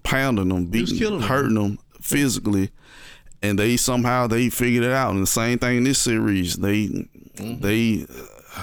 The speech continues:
Speaker 1: it was an ugly series, but they got it done. That's all that matters. And, um, you
Speaker 2: Yeah.
Speaker 1: gotta give Boston Cel-, Celtics their credit. So what, what do you think about them?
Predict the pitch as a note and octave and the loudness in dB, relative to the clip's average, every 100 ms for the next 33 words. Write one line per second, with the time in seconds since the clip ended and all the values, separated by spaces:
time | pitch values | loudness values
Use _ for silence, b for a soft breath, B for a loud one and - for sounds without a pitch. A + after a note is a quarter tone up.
0 | - G#2 A2 A#2 A2 B2 B2+ B2 - D3 | -6 -2 0 0 2 2 2 2 2 2
1 | C#3+ B2 G#2+ A2 A2+ A#2 A#2 G#2+ F#2+ A#2+ | 4 2 2 0 2 2 2 2 2 0
2 | G#2+ G#2+ G#2+ A2 G#2+ G#2 G2 A#2+ A2+ G#2 | 2 0 2 2 2 2 2 2 0 -2
3 | E2 F#2 F#2+ F#2+ F#2+ F3 G3 G#2 G2+ G2+ | 0 0 0 0 0 0 2 2 2 2
4 | G#2+ G2 B B B B B B B - | 0 0 B B B B B B B -6
5 | G#2 A2+ - F2+ - A#2 - - - - | -2 0 0 -2 0 0 -2 -6 -2 0
6 | C3+ - G#2 - A2 - B2 A#2 - - | 0 0 -2 0 0 0 0 2 0 -2
7 | A2+ A#2+ D3+ - G3+ F3 C3 C#3+ B2 B2 | -2 0 0 0 0 -2 0 0 2 2
8 | B2+ A#2+ B2 A#2+ G#2+ | 0 0 0 2 0